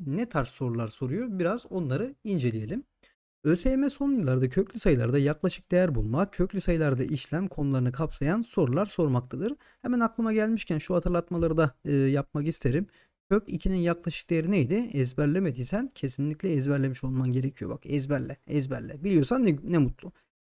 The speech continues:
Bir nokta dört küsür. Kök üçün yaklaşık değeri bir nokta yedi küsür.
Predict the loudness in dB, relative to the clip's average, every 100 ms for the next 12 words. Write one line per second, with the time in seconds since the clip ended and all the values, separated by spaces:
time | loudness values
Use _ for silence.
0 | -2 0 0 2 4 4 2 -8 -4 -2
1 | -2 _ _ _ _ -2 -2 -2 -4 -2
2 | 0 -2 -2 -2 -2 -6 -2 2 2 2
3 | 2 2 2 -2 _ _ _ -2 0 0
4 | -2 -2 -4 -4 -4 -2 0 0 -2 0
5 | -4